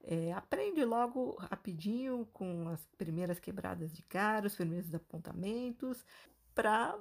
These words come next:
não cair na mesma armadilha de novo, certo? Fica cada vez mais esperto. Ou seja, quanto mais a gente aprende com o sofrimento, mais a gente passa a minimizá-lo.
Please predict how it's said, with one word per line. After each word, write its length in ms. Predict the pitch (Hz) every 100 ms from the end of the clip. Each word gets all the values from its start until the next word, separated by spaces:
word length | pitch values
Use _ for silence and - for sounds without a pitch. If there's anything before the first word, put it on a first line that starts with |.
| 196
não 240 | 233 196
cair 200 | - 180
na 80 | 165
mesma 320 | 165 156 156
armadilha 440 | 151 151 160 320
de 120 | 202 175
novo, 280 | - 208 -
certo? 460 | - 240 - -
Fica 320 | 160 - -
cada 260 | 165 - 160
vez 200 | 190 214
mais 200 | 160 156
esperto. 520 | - - - - 202 - _ - - -
Ou 80 | -
seja, 320 | 320 - - -
quanto 440 | - 240 269 269 254
mais 420 | 226 208 269 294
a 60 |
gente 260 | 285 277 262
aprende 420 | 254 196 190 202
com 140 | - 196
o 40 |
sofrimento, 600 | - 190 185 190 311 - - - - - _
mais 500 | - 240 233 247 262
a 140 | 285 320
gente 280 | 240 220 -
passa 640 | - 185 175 - 214 -
a 160 | - 233
minimizá-lo. 1200 | 233 240 294 277 240 214 185 160 - - - -